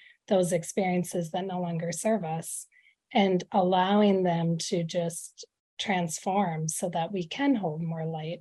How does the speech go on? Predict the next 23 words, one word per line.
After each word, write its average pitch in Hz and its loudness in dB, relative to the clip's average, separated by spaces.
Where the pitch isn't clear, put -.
and 190 -2
we 180 0
don't 180 -2
get 180 -6
stuck - -6
in 175 -4
another 175 -2
loop 180 0
of 160 -4
that 160 -4
emotion 220 2
or 170 -2
another 165 -4
loop 185 -2
of 160 -2
that 160 -4
experience 262 0
or 180 0
another 170 -2
loop 175 -2
of 165 -4
that, 170 -6
um, 170 0